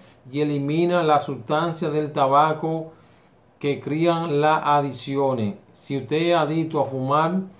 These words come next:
mastique un poquito de jengibre y usted verá cómo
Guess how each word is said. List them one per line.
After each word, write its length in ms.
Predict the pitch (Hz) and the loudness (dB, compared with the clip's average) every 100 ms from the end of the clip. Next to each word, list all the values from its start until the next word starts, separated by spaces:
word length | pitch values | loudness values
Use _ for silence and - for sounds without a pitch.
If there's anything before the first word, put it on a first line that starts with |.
| _ _ _ _ - | _ _ _ _ -12
mastique 560 | 170 143 139 143 151 175 | -2 0 0 -2 -4 0
un 140 | 170 | -2
poquito 480 | 170 156 160 160 151 | -2 -4 -4 -2 0
de 340 | 147 147 147 135 | 2 4 2 0
jengibre 680 | 139 127 170 180 190 220 214 - _ _ _ - | -2 -2 0 0 2 0 -2 -12 _ _ _ -12
y 140 | 131 | -8
usted 220 | 123 147 151 | -4 -2 0
verá 440 | 160 165 156 156 | 0 0 0 -2
cómo 640 | 156 170 175 175 175 - | 0 2 2 2 0 -2